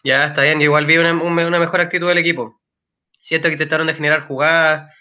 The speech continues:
Álvarez lo vi súper bien, por lo menos en el primer tiempo, a Enrique lo vi bien flojo, buscamos harto centro,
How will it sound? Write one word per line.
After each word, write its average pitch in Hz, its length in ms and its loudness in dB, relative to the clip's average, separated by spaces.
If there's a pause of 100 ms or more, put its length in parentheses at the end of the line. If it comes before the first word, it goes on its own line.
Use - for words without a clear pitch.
(440)
Álvarez 139 360 0
lo 131 100 -2
vi 135 380 -4
súper 160 340 -6
bien, 147 380 -4 (360)
por - 200 -16
lo 135 60 -4
menos 139 80 -2
en 139 80 0
el 131 40 -4
primer 143 240 -4
tiempo, 151 540 -4 (360)
a 113 60 -8
Enrique 165 320 -4
lo 143 80 0
vi 139 120 2
bien 131 200 -2
flojo, 147 540 -8 (880)
buscamos 147 420 -2
harto 143 160 -8
centro, 151 640 -2